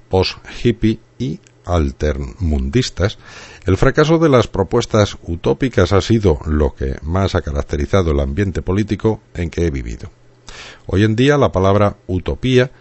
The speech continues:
se ha cargado de tanta negatividad que se ha transformado en una parodia de sí misma, evocando causas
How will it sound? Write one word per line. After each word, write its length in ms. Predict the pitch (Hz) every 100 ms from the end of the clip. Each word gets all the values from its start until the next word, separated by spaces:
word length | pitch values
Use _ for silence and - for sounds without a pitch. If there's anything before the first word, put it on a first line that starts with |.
| - _
se 260 | - 87 87
ha 80 | 113
cargado 580 | 127 117 123 127 135 -
de 420 | 90 87 82 82
tanta 400 | - 117 127 120
negatividad 640 | 117 104 90 80 82 135 - -
que 140 | - -
se 80 |
ha 80 | 98
transformado 580 | 110 117 - 107 120 120
en 80 | 92
una 280 | 107 113 113 - -
parodia 560 | - 85 127 101 69 -
de 160 | 73 76
sí 100 | 76
misma, 420 | 69 64 65 62 _ _
evocando 560 | - 76 85 92 92 120
causas 500 | - 76 76 101